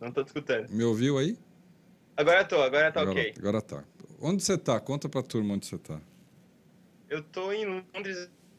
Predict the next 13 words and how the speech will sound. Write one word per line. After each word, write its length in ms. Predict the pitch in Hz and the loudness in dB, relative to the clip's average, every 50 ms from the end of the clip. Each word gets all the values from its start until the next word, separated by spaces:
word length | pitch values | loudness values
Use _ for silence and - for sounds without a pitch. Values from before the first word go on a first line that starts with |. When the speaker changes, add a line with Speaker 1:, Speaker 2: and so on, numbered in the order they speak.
| _ _ | _ _
Speaker 1:
agora. 540 | - 175 156 147 139 143 156 165 180 185 - _ _ _ _ _ - | -4 0 4 6 6 6 6 4 2 0 -4 _ _ _ _ _ -10
Eu 220 | - 127 135 139 | -6 -4 -4 -6
tô 920 | - - - 147 151 156 165 170 170 175 170 165 160 151 143 139 135 135 131 - _ - _ - - _ _ _ _ _ _ | -6 -2 2 2 4 4 6 6 6 8 6 6 6 6 6 6 4 0 -4 -14 _ -20 _ -20 -20 _ _ _ _ _ _
participando 440 | - - 147 - - - 160 160 156 | 2 2 2 2 -2 -2 0 0 0
de 60 | 151 | 0
uma 160 | 160 160 156 151 | 2 2 2 4
jornada 640 | 147 165 156 151 139 135 131 139 147 151 165 165 | 6 6 6 6 6 6 6 4 4 4 2 0
pra 680 | 156 - 147 139 135 131 131 127 127 123 120 117 117 - - - _ _ _ _ - _ _ _ | 0 2 2 4 4 4 4 4 2 2 2 0 -2 -4 -10 -20 _ _ _ _ -20 _ _ _
pesquisar 640 | 135 139 - - 143 127 117 131 123 127 135 139 | -6 -6 -6 -8 -12 -4 2 4 6 6 6 6
inovadoras 840 | 139 139 131 123 127 123 123 120 123 123 131 135 139 135 131 120 | 4 2 0 2 2 0 2 0 2 2 4 6 6 4 4 2
escolas 600 | 123 123 - - - 131 123 123 131 127 127 123 | -2 -10 -10 -4 0 2 2 4 4 2 0 0
pelo 220 | - - 139 131 123 | -4 -6 -4 -4 -2
mundo. 560 | 120 120 117 120 131 139 143 151 160 165 | -4 -4 -4 -4 -4 -2 -2 -2 -4 -4